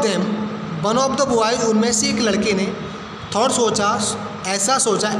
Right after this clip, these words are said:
and seated himself on it, एक, उनमें से एक लड़के ने ये सोचा, ये जज की सीट है, और उस पर बैठ गया, और ख़ुद उस पर बैठ गया। I say boys, he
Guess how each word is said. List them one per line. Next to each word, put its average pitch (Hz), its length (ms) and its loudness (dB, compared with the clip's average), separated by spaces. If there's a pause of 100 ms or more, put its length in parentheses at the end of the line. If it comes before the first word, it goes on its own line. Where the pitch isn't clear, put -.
and 277 200 0
seated 262 540 0
himself 214 560 2
on 269 200 0 (280)
it, 175 120 -2 (680)
एक, 247 360 -2
उनमें 214 260 2
से 285 220 0
एक 254 120 -2
लड़के 214 320 0
ने 226 80 4
ये 214 180 2
सोचा, 202 320 2 (600)
ये 170 80 -2
जज 180 240 0
की 285 120 -2
सीट 311 260 0
है, - 280 -2 (200)
और 226 120 2
उस 226 120 0
पर 285 180 2 (440)
बैठ 254 200 2
गया, 156 160 0 (440)
और 190 140 -4
ख़ुद 262 140 -2
उस 247 100 0 (100)
पर 302 120 0 (540)
बैठ 214 240 0
गया। 208 200 0 (600)
I 214 120 0 (200)
say 220 280 0 (540)
boys, 208 420 2 (380)
he 240 100 0